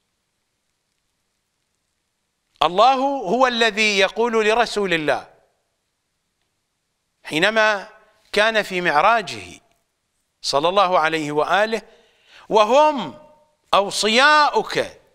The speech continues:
وخلفاؤك وخير خلقي بعدك وعزتي وجلالي، لأظهرن بهم ديني،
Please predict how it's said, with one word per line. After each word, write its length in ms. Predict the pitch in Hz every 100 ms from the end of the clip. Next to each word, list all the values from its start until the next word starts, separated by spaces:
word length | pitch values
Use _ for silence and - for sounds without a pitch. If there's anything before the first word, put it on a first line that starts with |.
| _ _ _ _ _ _ _ -
وخلفاؤك 1160 | 147 - 185 185 233 254 247 180 160 143 101 _ _ _ _ _ _ _ _ - - -
وخير 640 | 202 - 269 311 285 262
خلقي 680 | - 277 311 277 - 233 202
بعدك 680 | 190 143 127 107 - - _ _ _ _ _ 147
وعزتي 840 | 196 196 285 196 175 202 - 175
وجلالي، 760 | 151 135 135 131 127 104 92 - _ _ _ _ _ _ _ _ _ _ _ -
لأظهرن 1000 | 165 196 156 160 175 240 226 214 196 165 - _ _ _ _ _ _
بهم 460 | 127 202 208 214 202
ديني، 680 | 185 262 269 208 156 104 -